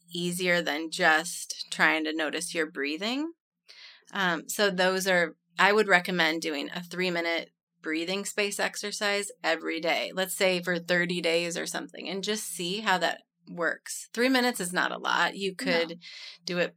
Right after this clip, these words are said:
Speaker 1: before you walk into somewhere, you know, in your car, or before you wake up in the morning, or before you go to sleep,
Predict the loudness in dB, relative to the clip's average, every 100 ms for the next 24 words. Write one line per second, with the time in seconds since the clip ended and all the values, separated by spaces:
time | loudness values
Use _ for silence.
0 | -10 -6 2 2 4 6 6 6 -2 -2
1 | -4 -4 -2 0 -2 -2 -6 _ _ -10
2 | -6 -4 -2 -4 4 10 12 12 10 4
3 | 0 4 4 2 -6 -16 -18 _ -2 2
4 | 2 2 2 0 0 -4 -4 -6 -8 -10
5 | -10 -8 -6 -6 -10 _ _ _ -16 -12
6 | -6 -4 -2 -2 -2 -4 -4 -2 -4 -8